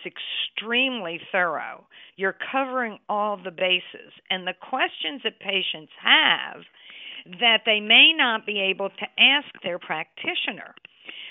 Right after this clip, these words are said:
We had a practitioner here locally who, uh, treated cancer, and, uh, he said, "You know, Dana, I'm, I'm,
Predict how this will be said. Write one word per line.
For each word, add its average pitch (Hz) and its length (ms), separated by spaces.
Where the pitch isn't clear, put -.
We 226 200
had 240 140
a 226 60
practitioner 247 800
here 202 300
locally 190 920
who, 180 400
uh, 165 400
treated 190 400
cancer, 185 600
and, 190 600
uh, 170 240
he 190 280
said, 240 200
"You 254 100
know, 254 160
Dana, 202 320
I'm, 185 380
I'm, 180 460